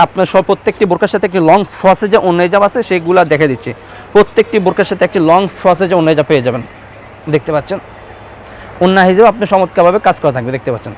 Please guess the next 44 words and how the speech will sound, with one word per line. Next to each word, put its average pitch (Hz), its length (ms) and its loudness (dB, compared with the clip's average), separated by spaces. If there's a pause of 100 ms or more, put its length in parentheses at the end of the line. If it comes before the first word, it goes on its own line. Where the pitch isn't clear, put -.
(340)
খুবই 226 240 4
লং 180 100 6 (100)
ফ্রসে 180 280 2
যে 185 80 4
ওড়না 147 140 2
হিজাবটি, 127 260 -4
খুবই 180 180 -2
লং 160 160 4
ফ্রসে 165 260 0
যে 170 80 4
ওড়না 160 140 2
হিজাবটি। 160 260 0 (300)
প্রত্যেকটি 220 500 2
বোরকার 208 220 4
সাথে 220 180 4
এরকম 202 240 0
একটি 190 160 -6
ওড়না 185 160 0
হিজাব 180 200 2
পেয়ে 190 140 2
যাবেন। 226 160 4 (960)
আপনি - 120 -2 (120)
সর্বপ্রথম 220 300 4
যে 214 120 4
কালারটি 202 220 4 (100)
দেখাচ্ছি 202 320 0
সেটা 190 140 0
হলো 185 160 4
আপনার 180 160 -2 (100)
পানি 170 220 2
কালারটি, 131 320 -2
সবার 185 180 4 (100)
পছন্দের 196 340 0
একটি 185 160 -8
কালার 190 160 2 (100)
পানি 156 200 -2
কালারটি 170 320 0
রয়েছে 170 180 0
আমাদের 185 200 -4
কাছে 196 140 -6
অ্যাভেলেবেল। 190 320 -2 (1500)
দেখতে 160 180 -4
পাচ্ছেন 147 260 0
খুবই 233 140 -2